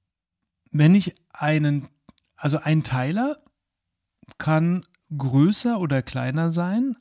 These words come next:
als die Quadratwurzel natürlich, ne? Aber wenn ich einen Teiler habe, der kleiner ist als die Quadratwurzel, dann hat, gibt es einen Komplementärteiler,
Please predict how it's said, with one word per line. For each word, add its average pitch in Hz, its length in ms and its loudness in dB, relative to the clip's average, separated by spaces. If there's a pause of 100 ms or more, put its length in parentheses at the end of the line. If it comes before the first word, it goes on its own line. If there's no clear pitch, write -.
als - 500 -6 (100)
die 117 280 -10
Quadratwurzel 135 760 -6
natürlich, 190 560 -2 (300)
ne? 190 180 -4 (1040)
Aber 156 200 2
wenn 214 120 2
ich 220 200 0
einen 175 240 2
Teiler 190 480 0
habe, 214 580 0 (360)
der 139 340 0 (400)
kleiner 160 500 2
ist 233 140 0
als 202 220 -2
die - 100 -6
Quadratwurzel, 214 960 -6 (260)
dann 165 220 -8
hat, - 260 -12 (160)
gibt 170 280 -12
es 170 100 -8
einen 156 260 -6
Komplementärteiler, 139 1500 -4